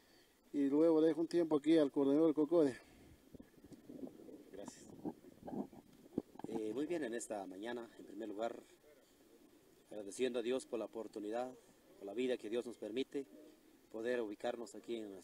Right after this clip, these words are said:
Speaker 2: en el centro de nuestra comunidad, el caserío de Tuiladrillo y Chihuahua San Marcos. Yo creo que también, sin antes, aquí a nombre de autoridades de la aux-, auxiliatura y también nosotros del cocode,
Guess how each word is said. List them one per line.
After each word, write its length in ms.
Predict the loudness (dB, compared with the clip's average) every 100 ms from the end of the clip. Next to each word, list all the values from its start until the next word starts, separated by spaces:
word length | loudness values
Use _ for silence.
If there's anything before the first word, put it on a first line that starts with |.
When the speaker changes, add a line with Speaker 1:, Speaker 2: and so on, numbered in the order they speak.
| -16
Speaker 2:
en 120 | -12
el 100 | -12
centro 360 | -6 -6 -4 -6
de 80 | -8
nuestra 240 | -12 -14
comunidad, 560 | -12 -10 -8 -4 -4 -4
el 120 | -8
caserío 420 | -12 -10 -6 -4
de 40 | -4
Tuiladrillo 460 | -8 -6 -4 -4 -8 -20 -20 -20 -20 -14
y 100 | -12
Chihuahua 340 | -6 -4 -4
San 160 | -4 -4
Marcos. 440 | -4 -4 -10 -10
Yo 80 | -8
creo 220 | -4 -4
que 100 | -4
también, 420 | -6 -4 -2 -2 -6
sin 200 | -8 -8
antes, 360 | -8 -8 -8
aquí 220 | -8 -4
a 180 | -4 -4 -10 _ _ _ _ _ _
nombre 220 | -8 -4 -2
de 80 |
autoridades 840 | -2 -6 -6 -4 -2 -2 -4 -10 -16 -20 _ -20 _ _
de 80 | -14
la 60 |
aux-, 400 | -10 -10 -12 -12
auxiliatura 520 | -10 -8 -6 0 2 2
y 140 | -2
también 320 | -10 -8 -8
nosotros 320 | -6 -8 -8
del 160 | -12 -14
cocode, 460 | -16 -8 -6 -6